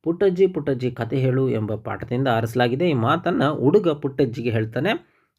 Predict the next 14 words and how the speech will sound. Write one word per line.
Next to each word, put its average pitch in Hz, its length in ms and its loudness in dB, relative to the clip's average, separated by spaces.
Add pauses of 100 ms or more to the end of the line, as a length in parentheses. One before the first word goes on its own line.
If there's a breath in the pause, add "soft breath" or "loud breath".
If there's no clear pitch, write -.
ಸಂದರ್ಭ, 185 420 4
ಪುಟ್ಟಜ್ಜಿ 151 680 0
ಹುಡುಗನ 185 460 4 (140)
ಆಸೆಯಂತೆ 147 640 0
ಕತೆ 147 380 0
ಹೇಳಲು 127 380 2
ಪ್ರಾರಂಭಿಸಿ, 165 760 0 (580 soft breath)
ಮೊದಲು 190 340 4
ಯಾವ 170 440 0
ಕತೆ 185 300 -2
ಹೇಳಬೇಕು 131 800 2
ಅಂತ - 160 -4
ಕೇಳಿದಾಗ 117 500 -2
ಹುಡುಗ 135 320 2